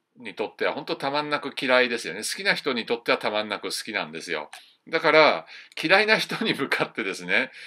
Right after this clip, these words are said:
いかに餃子がうまいのかとか、<laughs> このニラレバがうまいのかっていうことを説明するのって難しいですよね。好きな人は好きだし、嫌いな人は嫌いで、その良さを説明したところで多分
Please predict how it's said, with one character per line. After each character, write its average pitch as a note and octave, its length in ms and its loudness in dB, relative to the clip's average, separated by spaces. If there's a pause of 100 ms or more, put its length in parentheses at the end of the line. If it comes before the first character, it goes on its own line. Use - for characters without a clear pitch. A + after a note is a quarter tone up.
(240)
い C3 100 -2
か A#3 160 8
に D3 200 2
餃 B2 240 4
子 B2+ 140 6
が A#2+ 100 6
う A#2+ 140 2
ま C3 180 4
い C#3 80 6
の A#2+ 140 2
か G#2 140 4
と F#2+ 120 -4
か、 G2 460 0 (160)
<laughs> - 180 -20
こ G2+ 140 2
の G2 320 4 (320)
ニ A2 100 -2
ラ A#2 120 10
レ A2+ 120 12
バ A2 140 8
が G#2+ 140 8
う G#2+ 120 2
ま B2+ 160 10
い B2 80 8
の G#2 100 0
か G2 120 2
っ - 100 -8
て G#2 100 -4
い F#2+ 40 2
う F2+ 60 -2
こ G2+ 120 -2
と F#2 140 0
を F#2 580 6 (280)
説 - 340 -4
明 G3 100 2
す G#3 80 -4
る F#3+ 60 -6
の B2+ 80 2
っ - 40 -4
て G2+ 80 -6
難 G2+ 180 -8 (260)
し G3 160 -2
い D#3+ 40 0
で A2+ 100 2
す G2 100 -6
よ D#2+ 120 -6
ね。 A2 180 -6 (300)
好 B2+ 60 -10 (180)
き A#3 80 0
な A3 80 2
人 - 200 2
は - 80 0
好 C3 80 0
き - 180 -6
だ A2+ 80 -2
し、 - 180 -10
嫌 C#3 180 2
い D#3 40 4
な D3+ 60 2
人 - 140 -2
は A#2 120 2
嫌 F#2 220 0
い F2 80 -2
で、 F2 260 0 (160)
そ - 140 -8
の B2 100 2
良 D3+ 160 4
さ F3 200 8
を G#2 100 4
説 G#2+ 260 -4
明 G#2+ 100 0
し - 60 -6
た A2 100 2
と - 100 -8
こ G2+ 60 0
ろ F#2 60 2
で E2+ 60 -4
多 G3 180 -2
分 G#2 480 -4